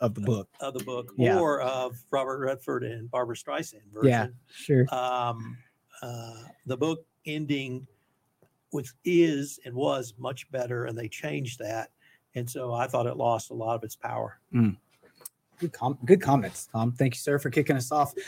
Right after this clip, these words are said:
Speaker 1: For my stories, I only got two quick mentions for us. One is related to the arts. Uh, we have such a rich weekend scheduled with the arts.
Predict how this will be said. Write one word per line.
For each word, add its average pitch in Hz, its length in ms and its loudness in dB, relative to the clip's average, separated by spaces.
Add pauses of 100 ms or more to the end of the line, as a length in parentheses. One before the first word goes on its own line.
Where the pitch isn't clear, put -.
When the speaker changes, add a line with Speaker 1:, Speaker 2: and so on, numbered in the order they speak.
Speaker 1:
For 156 320 12
my 160 280 4
stories, 175 520 2
I 127 60 -10
only 147 200 2
got 135 260 4
two 156 220 -2
quick 147 280 4
mentions 127 460 -2
for 123 260 -2
us. 120 200 -4
One 139 340 2
is 127 160 -4
related 127 320 2
to 131 100 -10
the 131 140 0
arts. 135 340 2 (320)
Uh, 117 180 6
we 123 120 8
have 131 100 2
such - 220 -10
a 120 60 -2
rich 127 420 2 (160)
weekend 135 640 2
scheduled 127 500 -2
with 117 120 0
the - 100 -20
arts. - 420 2